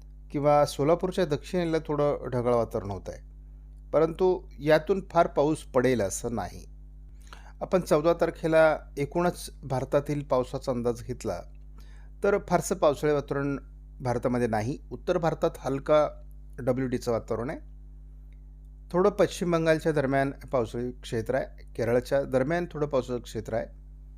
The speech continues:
परंतु पावसाचं वातावरण कमी झालं आहे. पंधरा तारखेला कुठल्याही पावसाचं वातावरण महाराष्ट्रात किंवा भारतात राहणार नाही. पावसाच्या वातावरणात सोळा तारखेला बदल होण्याची शक्यता असून मध्य भारतावर,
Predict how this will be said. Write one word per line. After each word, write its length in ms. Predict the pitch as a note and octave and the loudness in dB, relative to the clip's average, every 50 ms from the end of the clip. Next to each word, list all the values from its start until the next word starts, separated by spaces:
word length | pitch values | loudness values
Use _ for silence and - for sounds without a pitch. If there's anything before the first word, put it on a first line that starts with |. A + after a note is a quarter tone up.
| - - - - - | -18 -18 -16 -12 -4
परंतु 360 | E3+ F3 F3 F3 - G3 F#3+ | 0 0 0 2 2 2 2
पावसाचं 360 | F#3 - D3+ C#3 B2+ - D3 | 4 4 4 4 4 2 0
वातावरण 300 | C#3+ B2 - C3 A#2+ A#2+ | -2 -2 -2 -4 -4 -4
कमी 280 | A2+ - G#2+ F#2+ G2+ G2+ | -4 -4 -2 -2 -2 -4
झालं 200 | G2 F#2+ F#2 F#2+ | -4 -4 -4 -4
आहे. 840 | E2+ - - - - - - - - - - - - - - - - | -6 -8 -10 -16 -18 -18 -18 -18 -18 -18 -20 -20 -20 -20 -18 -6 -2
पंधरा 300 | - D3 D#3 E3+ F#3 F#3 | 0 2 4 4 4 4
तारखेला 400 | F#3 E3+ E3 D#3+ - E3 E3 D#3+ | 4 2 2 0 0 0 0 0
कुठल्याही 360 | E3 D3+ D3 - D#3+ D3+ D3+ | 0 -2 -2 2 2 2 4
पावसाचं 440 | D3 C#3+ C#3 C#3 - D#3 C#3+ C#3+ C#3+ | 4 2 0 0 0 -2 0 2 0
वातावरण 300 | C3 B2+ - C3+ C3+ C3 | 0 0 0 -2 -2 0
महाराष्ट्रात 460 | C3 B2 B2 C3 B2 - - C#3 C3 - - - | 0 0 0 0 0 0 0 0 0 -2 -4 -6
किंवा 160 | C#3 C3 B2+ | -4 -2 0
भारतात 360 | B2+ A#2 A2 G#2+ B2+ A#2+ A2+ | 0 0 0 0 -2 -2 -2
राहणार 320 | A2+ G#2+ G#2 A2 A#2 B2+ | -2 -2 -2 -2 -2 -2
नाही. 180 | C#3 D3 - - - - - - - - - - - - | -2 -4 -6 -10 -12 -16 -20 -20 -18 -18 -18 -18 -6 2
पावसाच्या 480 | - D3 D#3 E3+ D#3+ - A3 A3 - A3 | 4 6 6 6 4 2 0 0 2 4
वातावरणात 440 | G3+ D3 C3+ - D3+ D3 D#3+ F3 F3 | 4 4 4 2 0 0 2 0 0
सोळा 320 | - - - C3+ C3+ D3 | 0 0 2 4 4 4
तारखेला 440 | C#3+ C#3+ D3 C#3+ C3+ - D#3 D#3+ E3 | 4 4 0 0 -2 0 0 0 2
बदल 260 | D3 C3 A#2+ B2+ C3 | 2 2 2 2 2
होण्याची 320 | B2+ B2 B2+ B2+ B2+ - C3 | 2 0 0 -2 -2 -6 -6
शक्यता 460 | - B2+ A2+ - - D3 D3 - D#3 | -6 -6 -4 -4 -2 -2 0 2 2
असून 400 | D3+ D3+ - - F3 E3+ F3 - - - - | 2 2 -2 -4 -4 -4 -4 -6 -10 -8 -4
मध्य 300 | C3 B2 A#2 A#2 D3 D3+ | -2 -2 0 2 2 2
भारतावर, 520 | D3+ D3+ C#3+ D3 - D3 B2+ G2+ F#2 - | 4 4 2 4 4 4 4 4 2 -6